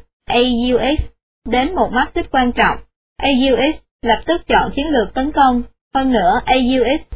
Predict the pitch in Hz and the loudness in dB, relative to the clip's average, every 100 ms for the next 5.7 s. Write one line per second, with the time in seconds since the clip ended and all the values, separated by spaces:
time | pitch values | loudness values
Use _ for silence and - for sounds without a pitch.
0 | - 214 196 220 170 202 190 226 202 196 | -2 2 2 2 -2 0 -2 0 0 0
1 | 247 285 220 220 185 180 180 247 254 233 | -2 0 0 0 -2 0 0 2 2 2
2 | 233 - _ _ 247 226 240 214 262 208 | -2 -12 _ _ 0 2 2 2 0 0
3 | 196 254 285 302 320 359 311 339 294 254 | 0 0 2 2 0 0 -4 -2 -2 0
4 | 277 311 - _ _ _ 202 269 254 220 | 0 -2 -4 _ _ _ 0 2 2 2
5 | 202 262 214 190 262 220 185 | 0 0 0 0 0 0 0